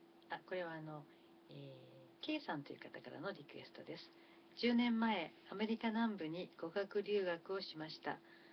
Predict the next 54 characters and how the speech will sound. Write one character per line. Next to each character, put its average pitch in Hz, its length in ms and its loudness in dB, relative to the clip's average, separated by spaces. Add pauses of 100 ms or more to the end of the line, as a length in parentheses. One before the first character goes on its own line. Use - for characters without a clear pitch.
(240)
そ 226 100 2
の 240 120 6
時 247 300 0
に 190 320 0
多 254 140 6
く 254 120 0
の 185 160 2
ク 196 140 -2
リ 226 100 4
ス - 80 -6
チ - 80 -4
ャ 170 60 2
ン 165 60 -2
に 156 120 -4
助 170 80 -8 (160)
け 208 100 0
ら 202 120 4
れ 185 100 2
て 156 140 -8
過 160 120 -12
ご 170 120 -6
し 165 100 -8
た 156 100 -8
こ 143 120 -8
と、 151 240 -4 (500)
教 226 240 4
会 226 240 6
に 214 100 4
出 202 140 2
か 202 160 0
け 190 140 -2
て 180 340 4
ク 220 80 2
リ 233 140 2
ス - 80 -4
チ 208 80 0
ャ 180 100 0
ン 170 60 -10
と 175 80 -4
し - 60 -6
て 165 100 -4
の 160 100 -2
生 175 80 -6
き - 140 -8
て 175 100 0
い 160 140 0
く 160 180 -4
姿 - 240 -6
勢 190 160 4
な 175 180 2
ど 165 160 2
を 156 60 -2
学 147 160 -2 (160)
び、 165 180 -2